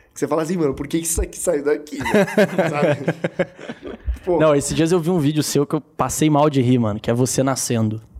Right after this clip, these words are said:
Speaker 2: Você coloca a sua cabeça num
Speaker 1: Exatamente.
Speaker 2: bebê. <laughs> Mano, esse é
Speaker 1: Não.
Speaker 2: maravilhoso.
Speaker 1: E, e eu queria, é, é do Minha Filha, né?
Speaker 2: É,
Speaker 1: Que
Speaker 2: do
Speaker 1: chama
Speaker 2: Minha
Speaker 1: Minha Mãe de
Speaker 2: Filha.
Speaker 1: Minha Filha.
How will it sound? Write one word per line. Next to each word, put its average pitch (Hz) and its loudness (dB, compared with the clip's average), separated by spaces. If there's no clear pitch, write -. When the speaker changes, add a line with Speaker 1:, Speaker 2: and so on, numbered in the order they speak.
Speaker 2:
Você - -2
coloca 131 0
a 123 -2
sua 135 -2
cabeça 135 0
num 143 4
Speaker 1:
Exatamente. 165 2
Speaker 2:
bebê. 180 0
<laughs> - -8
Mano, 151 -4
esse 151 -4
é - 2
Speaker 1:
Não. 214 2
Speaker 2:
maravilhoso. 147 2
Speaker 1:
E, 165 2
e 165 4
eu 170 2
queria, 170 2
é, 139 -4
é - 0
do 147 -6
Minha 180 0
Filha, 143 -4
né? 135 0
Speaker 2:
É, 151 6
Speaker 1:
Que 143 4
Speaker 2:
do - -
Speaker 1:
chama 143 2
Speaker 2:
Minha 151 4
Speaker 1:
Minha 151 -2
Mãe 151 0
de 131 -2
Speaker 2:
Filha. - 0
Speaker 1:
Minha 160 0
Filha. 123 -4